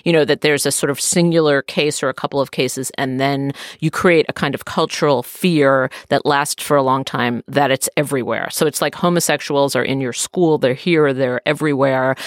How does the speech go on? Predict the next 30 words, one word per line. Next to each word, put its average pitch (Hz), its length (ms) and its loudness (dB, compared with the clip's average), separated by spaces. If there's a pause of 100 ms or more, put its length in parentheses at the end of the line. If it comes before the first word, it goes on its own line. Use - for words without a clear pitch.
(120)
they're 147 120 2
taking 156 400 0
over. 139 320 4
We 139 160 0
really 143 240 4
have 143 120 -2
to 120 100 -6
take - 160 -8
this 127 160 -4
crime 127 260 0
extremely 135 600 -4
seriously. - 640 -8 (400)
Um, 127 640 0
and, 151 260 0
and 160 160 2
then 170 200 2
you 151 100 2
have 147 180 -2
to - 80 -4
respond 131 680 -2
punitively. - 800 -4
Like, 151 140 0
the - 220 0
answer 180 460 2
to - 160 -8
that 127 240 -2
problem 127 720 -2 (340)
is, 131 760 2
you 147 80 2
know, 110 300 0